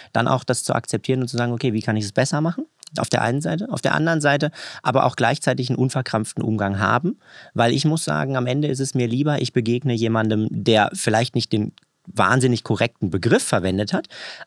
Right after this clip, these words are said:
aber Bock hat, mich kennenzulernen, als dass ich jemanden kennenlerne, der alles sozusagen von den Begrifflichkeiten her ganz korrekt macht,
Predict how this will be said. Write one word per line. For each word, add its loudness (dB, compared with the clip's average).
aber 4
Bock 0
hat, 0
mich -2
kennenzulernen, 0
als 4
dass 2
ich 0
jemanden 2
kennenlerne, 0
der 2
alles 0
sozusagen 0
von 0
den 0
Begrifflichkeiten -2
her -4
ganz 0
korrekt -4
macht, -2